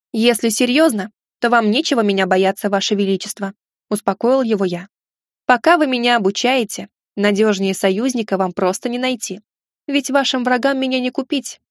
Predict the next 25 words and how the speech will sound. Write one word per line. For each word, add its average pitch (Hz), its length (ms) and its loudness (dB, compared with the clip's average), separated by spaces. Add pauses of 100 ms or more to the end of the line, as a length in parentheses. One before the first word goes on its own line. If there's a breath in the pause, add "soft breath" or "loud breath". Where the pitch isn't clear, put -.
(160)
они 208 200 2
просто 208 360 0
не 220 80 2
смогут 233 440 -2
ничего 226 360 -2
мне 214 180 0
предложить. 226 600 -2 (540)
Денег 196 440 0
у 233 40 2
меня 202 260 2
у 190 40 -2
самого 233 400 -2
полно, 214 360 -2 (300)
титулы 233 440 2
и - 20 2
земли 226 340 0
меня 202 240 0
не 190 160 0
интересуют, 175 680 0 (260)
а 277 140 2
остальное 294 420 0
я 196 160 2
сам 226 200 -4
смогу 214 300 -2
добыть». 208 380 -2